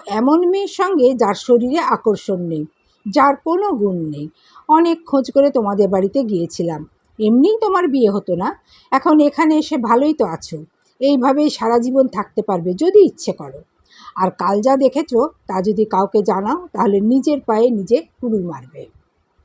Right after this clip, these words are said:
উনি যখন এই কথাগুলো বলছিলেন, তখন আমি কেঁদে ভাসাচ্ছিলাম। কান্না ছাড়া তখন আমার কিছুই করার ছিল না। উনি আমার পাশে বসলেন। এত কান্নাকাটির কি হয়েছে? ষোলো থেকে তিরিশ আমি বঞ্চিত ছিলাম, সেটা জানো?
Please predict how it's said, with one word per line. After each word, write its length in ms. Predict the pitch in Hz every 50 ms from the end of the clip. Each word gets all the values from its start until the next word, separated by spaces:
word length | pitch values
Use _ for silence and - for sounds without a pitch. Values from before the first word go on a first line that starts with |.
| _ _ _ _ _ _ _ _ _ _ _ _ _ _ _ _ _ _ _ _ _ _ -
উনি 200 | 311 330 370 359
যখন 240 | 349 339 339 349 320
এই 120 | 302 311 311
কথাগুলো 460 | - 226 220 220 - 285 262 269 269 240
বলছিলেন, 580 | 190 202 233 254 220 - - 262 254 233 226
তখন 320 | 220 226 208 - 240 233 240
আমি 160 | 247 233 233
কেঁদে 460 | 233 _ - 269 285 285 277 285 285
ভাসাচ্ছিলাম। 840 | 190 175 214 - - 208 - - - - - 185 185 180 175 185 - _ _ _ _ - - _ _ -
কান্না 380 | 220 220 226 226 226 240 240
ছাড়া 280 | 226 - 233 220 226 226
তখন 340 | 220 214 190 - 226 220 214
আমার 320 | - 196 202 214 202 202
কিছুই 380 | - - 277 - - 403 403 392
করার 260 | - - 190 190 185 -
ছিল 300 | - - - 226 208 202
না। 200 | 196 190 185 190 - _ _ _ _ _ _ _ -
উনি 220 | 269 262 262 254
আমার 220 | 233 226 233 220 208
পাশে 300 | - 214 196 - - 202
বসলেন। 500 | 180 196 202 185 - 190 175 175 180 190 - _ -
এত 200 | 254 269 262 -
কান্নাকাটির 760 | 392 - - 254 262 285 381 440 453 453 480 453 - 415 311 -
কি 120 | - 220 196
হয়েছে? 360 | 180 160 160 - - 165 170 - _ _ _ _ _ _ -
ষোলো 460 | - - - 285 311 330 339 359 359
থেকে 380 | - - 302 294 - 330 320 302 - -
তিরিশ 400 | 285 285 285 247 208 185 - - -
আমি 180 | - 214 220 214
বঞ্চিত 500 | 180 220 233 240 226 233 233 220 - 190 -
ছিলাম, 360 | - - 170 160 151 175 165 -
সেটা 260 | - 254 247 311 302
জানো? 280 | 330 339 370 427 415